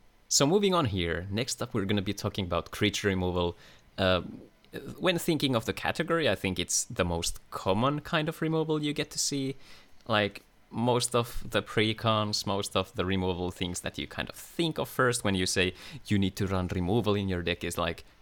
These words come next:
to get rid of those scary beaters that's gonna, gonna be hitting your face or gain value. So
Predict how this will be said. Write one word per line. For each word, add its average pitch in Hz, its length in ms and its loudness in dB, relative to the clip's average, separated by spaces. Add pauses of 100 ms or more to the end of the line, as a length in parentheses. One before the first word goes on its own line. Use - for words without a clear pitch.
(260)
to 127 100 0
get 104 240 -2
rid 90 120 2
of 90 140 -4
those 85 340 0 (240)
scary 98 460 4
beaters 92 420 -4
that's - 200 -4
gonna, 92 260 -2 (200)
gonna 98 180 2
be 90 120 -2
hitting 90 240 -2
your 87 140 0
face 90 320 0
or 90 180 -2 (240)
gain 92 220 2
value. 87 400 0
So 90 320 0